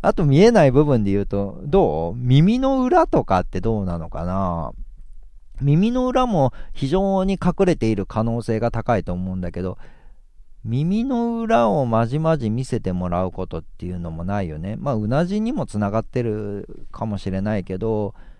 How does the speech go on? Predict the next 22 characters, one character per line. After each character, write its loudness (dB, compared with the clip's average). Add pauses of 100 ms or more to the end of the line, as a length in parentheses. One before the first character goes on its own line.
(680)
う -8
ん。 -8 (240)
で -6
も -2
ま 0
あ、 -6
す -4
ご 6
い 4
シ 0
ョ 2
ー 0
ト -2
カ 2
ッ -2
ト -4
の 0
女 0
の -4
子 -10
と -8
か -4